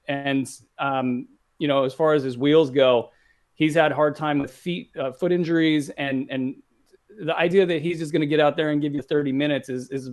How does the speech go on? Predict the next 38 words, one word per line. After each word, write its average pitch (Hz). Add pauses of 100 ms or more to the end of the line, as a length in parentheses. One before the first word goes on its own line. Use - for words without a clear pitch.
like, 123 (420)
completely 165
unlikely. 131 (600)
It's 143
probably 170
the 143
case 143
that 131
he 147
needs 147
a 131
summer 147
to 135
get 143
his 139
body 139
right, 135 (520)
get 147
in 151
there 143
next 139
year, 143
figure 147
out 143
what 139
the 139
scheme 147
is, 139
and 135
they 135
might 139
make 139
a 151
move 143
or 139
two 147
to, 131
to, -